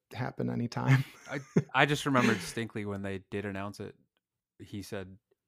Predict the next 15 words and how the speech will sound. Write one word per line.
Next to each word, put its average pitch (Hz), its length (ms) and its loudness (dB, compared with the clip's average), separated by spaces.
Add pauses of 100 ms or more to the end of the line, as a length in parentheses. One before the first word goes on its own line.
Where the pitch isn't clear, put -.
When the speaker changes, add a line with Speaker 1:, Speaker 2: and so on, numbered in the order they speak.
(100)
Speaker 2:
"You 101 160 -10
won't 95 220 -10
hear 98 160 -10
anything 95 320 -12
about 95 220 -10
this 95 180 -14
for 104 180 -12
a 101 40 -10
really 98 220 -10
long 95 220 -12
time." 107 220 -16 (840)
Speaker 1:
I 139 80 -2
thought 175 140 2
that 165 100 8
was 143 160 4